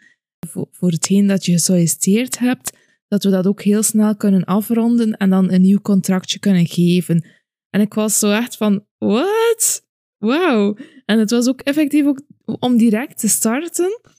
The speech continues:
Ja, dat was echt, ja, de start was direct volgende woensdag dan. En dan dacht ik, "Ja, woensdag, oei." <laughs> Ga je dat direct moeilijk doen, dat woensdag moeilijk, moeilijker zijn. Maar dan denk ik, "Ja,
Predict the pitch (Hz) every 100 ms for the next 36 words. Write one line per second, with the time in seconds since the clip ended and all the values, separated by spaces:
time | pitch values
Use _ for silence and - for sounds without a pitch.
0 | _ - 220 240 208 202 202 208 214 -
1 | - - 214 196 196 - 208 - 240 247
2 | 247 233 214 - 208 214 226 - 202 220
3 | 208 185 190 254 339 339 311 311 320 302
4 | 220 202 214 214 208 220 208 202 233 240
5 | 214 196 214 - - - 202 226 262 330
6 | 320 466 466 392 262 233 214 196 180 226
7 | 226 220 240 202 226 226 196 214 226 226
8 | 202 185 220 240 - - 202 233 262 262
9 | 269 254 254 233 214 214 214 202 214 202